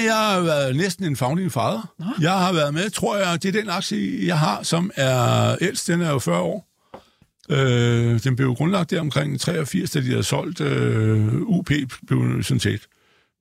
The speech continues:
Speaker 1: betalt, nationaliseret det ud, og så lavede han nye selskaber, det lykkedes jo, og alle mulige ting. Øhm, og nu er den så ligesom kommet tilbage, og reelt ejer U I E det er jo nærmest, øh, det, der hed U P dengang.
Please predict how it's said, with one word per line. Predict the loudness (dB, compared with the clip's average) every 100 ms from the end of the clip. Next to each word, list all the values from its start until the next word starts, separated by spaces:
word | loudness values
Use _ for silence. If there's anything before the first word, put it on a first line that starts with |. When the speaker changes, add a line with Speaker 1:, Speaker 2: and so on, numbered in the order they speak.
| -4
Speaker 1:
betalt, | -2 0 -2 -2 -2
nationaliseret | 0 0 0 0 0 0
det | 0
ud, | 0
og | -2
så | -4 -6 _ -2
lavede | 0 2
han | 2
nye | 0
selskaber, | -2 -4 -4 -4 -2
det | 0
lykkedes | 0 0 -2 -2
jo, | -4 -8 -20 _ _ _ -2
og | 0
alle | 2
mulige | 2 2 0 0
ting. | 0 -4 -4
Øhm, | -2 2 2 2 2 2 2 2
og | 2
nu | 2
er | 2
den | 0
så | -2
ligesom | 0 0 -2 -4 -14 -18 -4
kommet | -2 0
tilbage, | 0 0 0 0
og | 0 0
reelt | 0 0 -2
ejer | -2 0 0
U | 0
I | 0 -2
E |
det | -2 -2
er |
jo | 0 0
nærmest, | 0 0 0 -2 -2
øh, | 0 0 0 -2 -2
det, | 2
der |
hed | 2 2
U | 0
P | -2 -2 -2
dengang. | -2 -4 -6